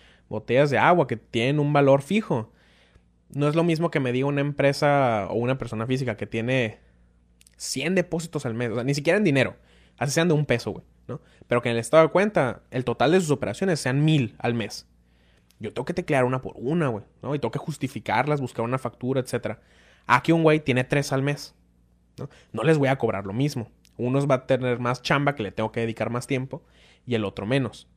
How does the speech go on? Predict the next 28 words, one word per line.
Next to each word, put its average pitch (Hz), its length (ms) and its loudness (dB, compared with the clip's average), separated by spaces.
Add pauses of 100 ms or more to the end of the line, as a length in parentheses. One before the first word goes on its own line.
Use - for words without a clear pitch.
¿no? 117 160 -10 (360)
Y 123 120 -2
luego 127 180 6
está 139 220 2
la, 131 340 2
la 98 260 -2
otra 131 360 -2
situación 170 580 -4 (840)
de 120 160 -6
a 120 40 0
lo 120 100 -2
mejor 131 200 -2
un, 151 160 -2
un 151 120 -4
chavo, 156 340 4
güey, 147 160 0
recién 127 300 -6
salió 135 220 -2
univers-, 135 420 -6
de 127 100 0
la 123 80 4
universidad, 135 500 0 (540)
te - 80 -8
va 117 60 -8
a - 20 -8
andar 135 160 -2
queriendo 139 260 0
cobrar 120 420 0